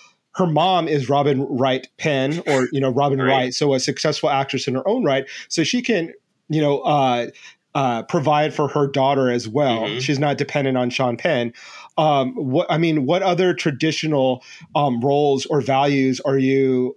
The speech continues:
Speaker 1: um, saying are masculine? That, and that's why I'm
Speaker 2: Right.
Speaker 1: saying, like, please elaborate. What do you mean by masculinity? Is it the aggression that you famously
Speaker 2: <laughs>
Speaker 1: like to express? Is it punching
Speaker 2: Right.
Speaker 1: walls? Is it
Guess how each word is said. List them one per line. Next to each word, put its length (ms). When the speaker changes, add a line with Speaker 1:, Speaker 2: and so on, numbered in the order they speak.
Speaker 1:
um, 380
saying 360
are 100
masculine? 680
That, 180
and 140
that's 200
why 120
I'm 80
Speaker 2:
Right. 80
Speaker 1:
saying, 180
like, 180
please 320
elaborate. 640
What 140
do 60
you 80
mean 260
by 360
masculinity? 760
Is 160
it 180
the 160
aggression 720
that 160
you 400
famously 580
Speaker 2:
<laughs> 220
Speaker 1:
like 240
to 160
express? 600
Is 160
it 160
punching 300
Speaker 2:
Right. 100
Speaker 1:
walls? 340
Is 200
it 180